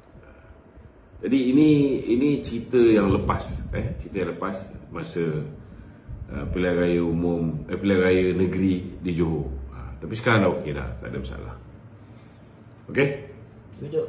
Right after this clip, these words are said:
Speaker 2: Yang
Speaker 1: Ya.
Speaker 2: pasal Hasni tadi tu, macam kita tengok.
Speaker 1: Dia bukanlah, bukanlah apa ni,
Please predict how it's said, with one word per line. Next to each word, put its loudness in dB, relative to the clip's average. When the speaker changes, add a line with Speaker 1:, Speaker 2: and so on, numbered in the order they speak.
Speaker 2:
Yang -8
Speaker 1:
Ya. -
Speaker 2:
pasal -6
Hasni -8
tadi -6
tu, -4
macam -6
kita -8
tengok. -4
Speaker 1:
Dia 8
bukanlah, 6
bukanlah 4
apa 0
ni, 0